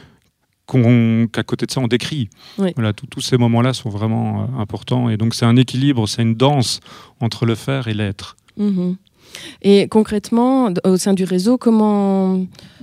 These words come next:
Speaker 2: Enfin, vous organisez quoi ? Des groupes de parole, des formations, plus sur le, p-, enfin, pour prévoir des moments justement de, de, de réflexion ?
Speaker 1: Euh,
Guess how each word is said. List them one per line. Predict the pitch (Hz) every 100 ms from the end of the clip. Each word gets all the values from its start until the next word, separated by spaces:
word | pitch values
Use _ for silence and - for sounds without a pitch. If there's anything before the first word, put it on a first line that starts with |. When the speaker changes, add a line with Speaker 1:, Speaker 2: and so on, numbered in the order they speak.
| -
Speaker 2:
Enfin, | - 185
vous | 180 180
organisez | 185 190 190 180 185
quoi ? | 185
Des | 180
groupes | 175 185
de | 180
parole, | 180 175 190 226 233
des | 202
formations, | 185 185 180 - 214 220 226 226 220 -
plus | - 208
sur | - - 196
le, | 190 175 170 170 165 160 165 175 - -
p-, | - -
enfin, | - 175
pour | 165
prévoir | - 226 196 208 240
des | 214 196
moments | 190 202 214
justement | 202 196 190 202
de, | 208 190 175
de, | 170 175 170 170 170 _ -
de | 185
réflexion ? | 190 190 196 - 214 254 - _ _ _ _ _ _ _ _ -
Speaker 1:
Euh, | 107 104